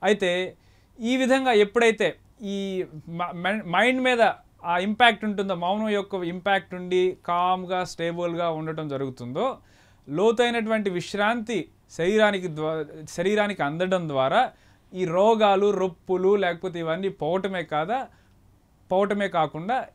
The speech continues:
ఎక్కువ శక్తి వ-, వచ్చి మన పనిని మనం బాగా చేయడానికి అవకాశం ఉంటుంది. ఇది another, ఇది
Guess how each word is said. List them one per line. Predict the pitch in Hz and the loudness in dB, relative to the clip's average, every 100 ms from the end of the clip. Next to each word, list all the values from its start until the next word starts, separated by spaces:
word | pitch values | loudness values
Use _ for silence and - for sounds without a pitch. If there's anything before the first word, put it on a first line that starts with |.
| 170 | -4
ఎక్కువ | 190 196 - 269 | -4 -4 0 2
శక్తి | 233 214 202 _ 233 - _ _ _ | 2 -2 -6 _ -4 -4 _ _ _
వ-, | 175 175 170 | -16 -14 -4
వచ్చి | 190 - - 285 180 | -4 -4 -6 -6 -4
మన | 185 190 | -4 -4
పనిని | 175 214 254 | -2 -2 -2
మనం | 240 214 196 | -2 -4 -4
బాగా | 165 165 208 226 226 | -2 -2 2 0 0
చేయడానికి | 180 180 170 160 190 | -4 -2 -2 -4 -4
అవకాశం | 202 160 156 139 185 | -4 -4 -6 -8 -12
ఉంటుంది. | 127 113 110 110 - _ _ _ _ | -10 -10 -10 -10 -14 _ _ _ _
ఇది | 165 214 254 - _ - 117 | -8 -8 -8 -12 _ -16 -10
another, | 156 160 147 147 151 156 | -6 -6 -8 -10 -12 -10
ఇది | 170 240 220 196 | -8 -6 -6 -8